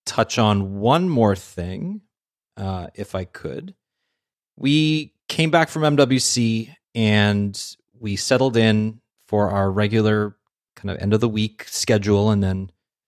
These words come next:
this major announcement happened. Mobile Nations, the company that owns Android Central, is being bought or has been bought by Future. And, uh,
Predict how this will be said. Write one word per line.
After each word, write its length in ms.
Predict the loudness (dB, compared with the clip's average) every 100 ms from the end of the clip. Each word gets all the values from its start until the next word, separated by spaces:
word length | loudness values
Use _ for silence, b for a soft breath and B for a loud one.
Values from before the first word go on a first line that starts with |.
| _ _ _ _ _
this 200 | -8 -4
major 400 | 0 2 2 2
announcement 460 | 2 2 0 -2 0
happened. 640 | 0 0 0 -2 -4 -12 -20 _ _
Mobile 300 | 0 2 4
Nations, 540 | 2 2 0 -2 -2
the 100 | -4
company 340 | -2 -2 0 0
that 140 | 0
owns 260 | 0 -2 -2
Android 320 | -2 -2 -4
Central, 560 | -4 -6 -2 -2 -4 _ _ _ _ _ _ _
is 180 | 0 0
being 340 | 2 2 2 -4 _ _ _
bought 320 | 0 2 2
or 80 | -2
has 280 | -2 -2 0
been 160 | -2 -2
bought 460 | 2 2 0 -4
by 300 | 0 2 2
Future. 720 | -2 -4 -2 0 -2 -2 -6 _ _ _ _ _ _ _ _ _
And, 640 | -2 2 4 2 0 -4 -8 -14 _ -2
uh, 480 | 2 4 2 0